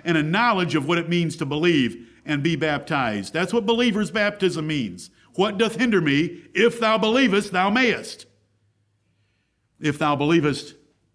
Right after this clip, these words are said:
with all thine heart, thou mayest.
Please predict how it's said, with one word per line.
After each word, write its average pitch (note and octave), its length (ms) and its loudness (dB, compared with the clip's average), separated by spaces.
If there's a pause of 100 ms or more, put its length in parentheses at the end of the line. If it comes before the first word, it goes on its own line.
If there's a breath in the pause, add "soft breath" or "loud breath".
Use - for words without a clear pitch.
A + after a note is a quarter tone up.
(480)
with B2 160 -4
all C3+ 220 0
thine A#2 280 -2
heart, A2 440 -6 (480)
thou G#2 220 -4
mayest. F#2 580 -10